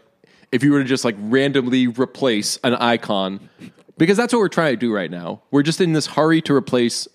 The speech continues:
an icon. So, I don't know. Is that a stretch to, to do this with, uh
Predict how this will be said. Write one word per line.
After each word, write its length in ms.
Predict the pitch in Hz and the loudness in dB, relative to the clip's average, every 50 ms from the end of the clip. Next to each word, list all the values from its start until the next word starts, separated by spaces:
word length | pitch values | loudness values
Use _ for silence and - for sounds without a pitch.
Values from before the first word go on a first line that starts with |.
| _ - | _ -6
an 120 | 120 117 | -4 -2
icon. 580 | 113 113 110 107 - 107 90 82 92 95 104 - _ _ _ _ _ _ _ - | -2 -2 -4 -4 -4 -6 -8 -6 -6 -8 -10 -12 _ _ _ _ _ _ _ -12
So, 480 | - - 127 117 110 107 104 104 98 _ _ _ _ _ _ _ _ _ - | -6 -2 0 0 2 2 0 -2 -6 _ _ _ _ _ _ _ _ _ -6
I 60 | 123 | 0
don't 120 | 123 123 117 | 0 2 2
know. 120 | 107 101 | 2 0
Is 80 | 104 101 | 0 0
that 120 | 139 139 135 | 0 0 0
a 40 | |
stretch 520 | 127 - - - 147 151 160 - - - - | 0 -4 -2 0 2 2 2 0 -4 -8 -2
to, 180 | - 147 139 | 0 0 0
to 300 | 127 - - - 147 143 | 0 -4 -8 -2 -2 -2
do 180 | 123 135 143 139 | 0 2 2 2
this 260 | 139 143 139 - - | 2 2 0 -2 -2
with, 320 | 135 131 123 117 - - 127 | 0 0 0 0 -4 -4 -2
uh 420 | 117 113 110 104 104 104 107 | -2 0 0 0 0 0 -2